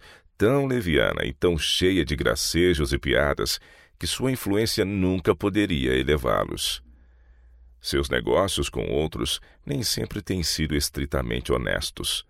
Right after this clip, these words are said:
Você não tem amado a Deus de todo o seu coração, alma e forças,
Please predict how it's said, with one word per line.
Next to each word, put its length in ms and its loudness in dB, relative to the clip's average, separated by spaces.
Você 300 -2
não 140 -4
tem 260 -4
amado 440 0
a 60 0
Deus 420 0
de 120 -4
todo 400 0
o 20 0
seu 200 -2
coração, 840 0
alma 420 2
e 60 -6
forças, 720 -2